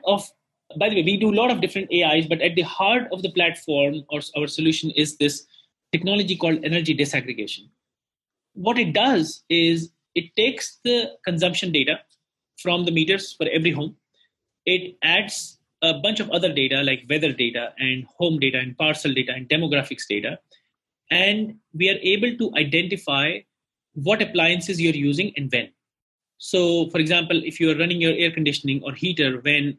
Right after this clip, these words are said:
and how big is your air conditioning and how much energy you're spending on it. Same for dryer, same for pool pumps, electric vehicles, refrigeration, et cetera.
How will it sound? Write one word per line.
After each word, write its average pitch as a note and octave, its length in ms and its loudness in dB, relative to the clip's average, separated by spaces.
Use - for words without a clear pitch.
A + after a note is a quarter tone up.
and C#3+ 120 -4
how D3 160 -2
big D3+ 160 2
is D#3 120 -2
your E3 80 0
air C#3+ 140 0
conditioning C3 540 -4
and C3 120 -10
how C3 80 -8
much D3+ 160 -4
energy C#3 280 -2
you're C3+ 100 2
spending C3 360 -4
on B2 100 -8
it. A#2 100 -10
Same E3 240 0
for E3 100 0
dryer, C#3 540 2
same C#3 240 -6
for C#3 280 -2
pool E3+ 160 2
pumps, C#3 540 0
electric E3 400 0
vehicles, C#3 640 2
refrigeration, C#3+ 760 0
et - 80 -20
cetera. B2+ 440 -4